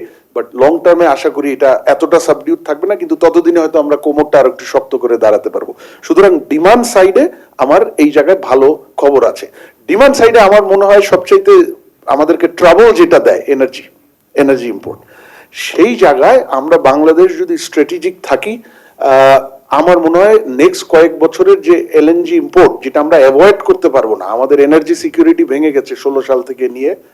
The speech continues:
চব্বিশ সালের মধ্যে। সুতরাং ইম্পোর্টের ডিপেন্ডেন্সটা আমরা একেবারে, আহ, মিনিমাইজ করতে পারবো না, কারণ ডোমেস্টিক গ্যাস কালকে থেকেও যদি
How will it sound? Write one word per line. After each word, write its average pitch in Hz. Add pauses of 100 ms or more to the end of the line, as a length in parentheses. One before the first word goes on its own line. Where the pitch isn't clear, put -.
(180)
চব্বিশ 135
সালের 135
মধ্যে। 113 (340)
সুতরাং 151
ইম্পোর্টের 190
ডিপেন্ডেন্সটা 185
আমরা 175
একেবারে, 165
আহ, 131
মিনিমাইজ 165
করতে -
পারবো 147
না, 254 (220)
কারণ 143
ডোমেস্টিক 165
গ্যাস 180
কালকে 156
থেকেও 185
যদি 190